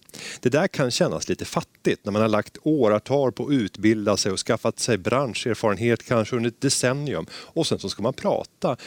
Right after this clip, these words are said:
på ett sätt som gör att det blir oerhört förenklat. Men det är hemligheten med kommunikation, att prata så att alla förstår. Sen vågar ofta skickliga kommunikatörer vara oväntade.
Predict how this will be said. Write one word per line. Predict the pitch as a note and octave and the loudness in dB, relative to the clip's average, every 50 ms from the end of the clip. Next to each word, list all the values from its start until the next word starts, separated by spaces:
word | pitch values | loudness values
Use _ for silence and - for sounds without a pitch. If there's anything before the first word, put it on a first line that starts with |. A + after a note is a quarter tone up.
| - - - | -18 -20 -4
på | - D3+ | -2 -2
ett | D3+ - | -2 0
sätt | - - F#2 F#2 - - | 0 0 0 0 -2 -4
som | - - - A#2 G#2+ G2+ G#2 G#2 G2 | -8 -2 2 2 2 2 2 -2 -6
gör | - A2+ A2 G2+ F#2 | -2 0 2 2 2
att | F2+ F2+ | 0 -2
det | F#2+ | -4
blir | F2 F#2 A2 | -2 -2 -2
oerhört | C#3 C3 F#2+ E2+ F2 F2 - | 0 -2 -2 -2 -4 -4 -6
förenklat. | - - A#2+ C#3 D#3 - - - - - - _ _ - - - _ _ _ _ | -2 -2 -2 -2 -2 -4 -6 -6 -6 -6 -10 _ _ -20 -20 -20 _ _ _ _
Men | G#2+ G#2 G2 F#2+ - | -4 -4 -4 0 0
det | A#2 B2+ D3 | 2 4 4
är | C3+ A2+ A2+ | 4 2 2
hemligheten | G#2 C#3+ C#3 B2 A#2 A#2+ A2+ C3+ D3 C3+ - - C3+ | 0 -2 -2 0 0 2 4 4 2 2 0 -2 -6
med | B2+ - | -6 -4
kommunikation, | - B2+ B2+ C3 - C#3 - - F3 E3 B2 F2 E2+ E2 - - - - - _ | -4 -4 -4 0 -2 -2 0 2 2 2 2 2 -2 -8 -12 -16 -18 -18 -10 _
att | - A2 - - - | -2 -2 -2 -2 -12
prata | - - - D#3+ D#3 C3+ A2+ - - - C#3 C3 | -8 -2 0 2 2 2 0 -2 -2 -2 -2 0
så | - | 0
att | A#2 - - _ | -4 -4 -4 _
alla | C#3 C3+ A2+ F#2 E2+ F2+ F2 | 0 0 0 0 0 -4 -4
förstår. | - - A2 - - - D#3+ A#2 - - - - - _ _ _ _ _ - - - - - - - | -4 -4 -8 -6 -4 -4 -6 -6 -6 -10 -14 -20 -20 _ _ _ _ _ -20 -18 -16 -16 -16 -18 -14
Sen | - - E3+ E3 - _ | -2 -2 -2 -2 -2 _
vågar | D#3 D#3+ G#3 G3 F3+ E3+ G3+ G#3 | 2 4 4 4 4 4 4 2
ofta | F#3 - - C3 | 2 0 -2 -6
skickliga | - - C#3+ - _ - E3 D3+ | -4 -4 -6 -6 _ -2 -2 -2
kommunikatörer | - D#3 C#3+ B2+ - - A#2+ - A2 G2 F#2 F#2 F#2+ F#2+ | -2 -2 -4 -2 -2 -2 -4 -2 -2 0 0 2 2 2
vara | F#2 G2+ A#2+ G2+ E2 E2 - - | 2 2 0 0 0 -2 -2 -2
oväntade. | D#3+ B2+ G#2 F2+ A#2+ C3+ C#3 C#3+ - - F2+ D#2+ - | -2 -2 0 0 0 0 0 -4 -4 -4 -2 -2 -4